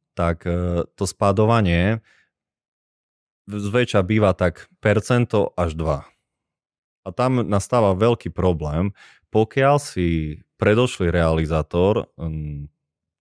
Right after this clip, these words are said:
tej nosnej konštrukcie, na ktorú sa robí tepelná izolácia a spadová vrstva, nedá záležať a sú tam veľké nerovnosti. To znamená, ak mám urobenú napríklad železobetónovú dosku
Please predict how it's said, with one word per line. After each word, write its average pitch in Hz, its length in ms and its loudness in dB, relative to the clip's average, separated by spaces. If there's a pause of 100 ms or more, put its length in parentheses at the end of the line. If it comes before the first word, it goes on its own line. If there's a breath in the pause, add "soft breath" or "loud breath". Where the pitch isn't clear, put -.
(100)
tej 85 220 -4 (120)
nosnej 98 400 -2
konštrukcie, 80 680 -6
na 90 100 0
ktorú 76 380 -10
sa 76 240 -6
robí 73 320 -8
tepelná 78 480 -8
izolácia 73 640 -8
a - 160 -20
spadová 80 480 -4
vrstva, 110 480 -6 (480 loud breath)
nedá 113 480 2
záležať 82 880 0 (320)
a 80 140 -6 (680)
sú - 220 -10
tam 95 160 0
veľké 90 260 2
nerovnosti. 78 720 -4 (380 loud breath)
To 98 100 -2
znamená, 101 540 2
ak 90 240 -4
mám 131 180 2
urobenú 101 480 2
napríklad 85 480 -2
železobetónovú 87 880 0
dosku 85 560 -4